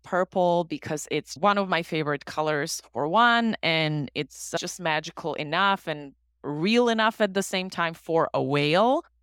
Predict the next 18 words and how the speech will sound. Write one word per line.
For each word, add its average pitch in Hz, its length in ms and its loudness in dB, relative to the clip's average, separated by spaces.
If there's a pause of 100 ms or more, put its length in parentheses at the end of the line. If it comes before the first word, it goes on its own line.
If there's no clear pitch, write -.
(360)
Um, 156 560 -4 (320)
and, 185 580 2 (460)
and 202 160 2
then 240 180 4
with 247 280 2
each, 208 560 0 (100)
uh, 175 180 2
with 180 240 -2
each 208 300 0
double 160 300 2
page, 202 680 -4 (680)
she - 160 -4
would 180 140 4
ask 175 240 2
me, 175 120 -6
"Is 170 140 -2
there 175 140 0
something 185 840 -4